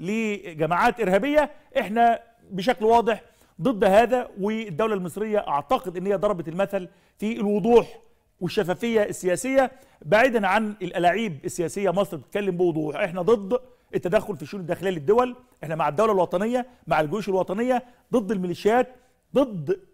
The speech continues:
اعتداء على أي دولة عربية. طالما أنت موافق وأنا موافق على هذا الكلام، خلاص مفيش مشكلة،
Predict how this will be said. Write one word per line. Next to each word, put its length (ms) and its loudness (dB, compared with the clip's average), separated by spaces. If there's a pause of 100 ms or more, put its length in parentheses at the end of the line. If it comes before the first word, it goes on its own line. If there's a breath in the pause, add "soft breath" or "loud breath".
(160)
اعتداء 420 0
على 160 0
أي 80 0
دولة 180 6
عربية. 400 0 (280 soft breath)
طالما 260 8
أنت 140 0
موافق 480 2
وأنا 200 2
موافق 340 2
على 140 0
هذا 100 0
الكلام، 340 -4
خلاص 360 -2
مفيش 260 -10
مشكلة، 320 -4